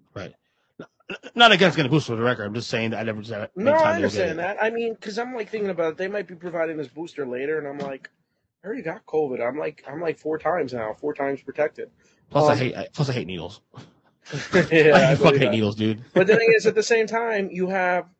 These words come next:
Speaker 2: you have people that had long covid. Like, Ava's mom had long covid. Like, she had a lot of covid in her. She was sick for, like, two months.
Speaker 1: Mm-hmm.
Speaker 2: There's, like, these long haulers. Like, people react differently to it and stuff, you know?
Speaker 1: Yeah.
Speaker 2: But I, I kinda wish that we stuck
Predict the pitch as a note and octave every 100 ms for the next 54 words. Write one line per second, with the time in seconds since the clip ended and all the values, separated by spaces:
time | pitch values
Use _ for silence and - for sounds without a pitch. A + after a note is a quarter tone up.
0 | _ _ _ _ _ _ _ - G3+ B3+
1 | B3 A#3 G#3 F#3+ E3 E3 A3 A3+ C#3 A#2+
2 | A#2 - C3 - E3+ G3+ C#3 D3 G#3 D#3+
3 | B2+ C3+ D#3 D3+ D3 F3 - A#2 - G#3+
4 | A3 C#3 B2+ C3+ D#3+ - F3 F3+ B2 A#2+
5 | - F3 F#3+ F#3+ - F3 D#3+ F3+ F#3 F#3
6 | - - _ _ - G#2 F#2+ _ D3+ D3
7 | E3 D#3 D3 D3 E3 G3 D#3 A2+ G#2+ -
8 | C3 - F3+ E3+ E3 - D#3 C#3+ D#3 E3+
9 | D#3+ C#3+ F3+ D3 B2 A2+ A2 G#2+ - A#2
10 | - C3+ A#2 C3+ - _ _ _ - G2+
11 | F#2 F#2 _ _ _ _ _ D#3+ D#3 -
12 | E3+ E3+ F3+ D#3+ F3+ F#3+ F3 E3 E3+ D#3
13 | C#3 C#3+ C3+ - D#3 D#3 -